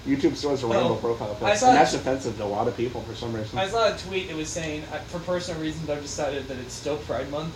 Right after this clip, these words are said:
Speaker 2: and I totally agree with that.
Speaker 1: Yeah. Actually, speaking of Pride, I saw this really good thing.
Speaker 2: Everything is, every month is Pride Month.
Speaker 1: No, I saw,
Speaker 2: Happy Pride Month!
Speaker 1: I saw this really good tweet about Pride Month. It's like,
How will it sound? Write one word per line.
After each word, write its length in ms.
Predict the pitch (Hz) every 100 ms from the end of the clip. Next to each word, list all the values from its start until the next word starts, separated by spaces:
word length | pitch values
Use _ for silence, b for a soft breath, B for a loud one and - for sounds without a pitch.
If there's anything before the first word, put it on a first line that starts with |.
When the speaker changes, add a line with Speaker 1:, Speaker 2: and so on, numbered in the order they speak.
| -
Speaker 2:
and 80 | 135
I 80 | 131
totally 320 | 131 127 123
agree 160 | 120 113
with 160 | 127
that. 160 | - - -
Speaker 1:
Yeah. 60 | 113 - -
Actually, 240 | 135 196 170
speaking 240 | - 196
of 60 | 139
Pride, 160 | 120 120
I 100 | 135
saw 180 | 185 196
this 180 | 170 123
really 260 | 123 127
good 160 | 117 104
thing. 140 | 131 175
Speaker 2:
Everything 340 | 208 175 151
is, 200 | 135 -
every 160 | 202 190
month 220 | 151 135
is 60 | -
Pride 260 | 135 123
Month. 140 | 110 147
Speaker 1:
No, 160 | 147
I 180 | 123 135
saw, 140 | 349 -
Speaker 2:
Happy 200 | 349 339
Pride 440 | 349 330 285 254
Month! 160 | 247 220
Speaker 1:
I 60 | 214
saw 220 | 175 190
this 160 | 202
really 240 | 147 151 135
good 200 | 127 107 - - -
tweet 340 | 123 117 110
about 280 | 110 113 110
Pride 160 | 117 110
Month. 540 | 98 - - - - 131
It's 140 | -
like, 160 | 139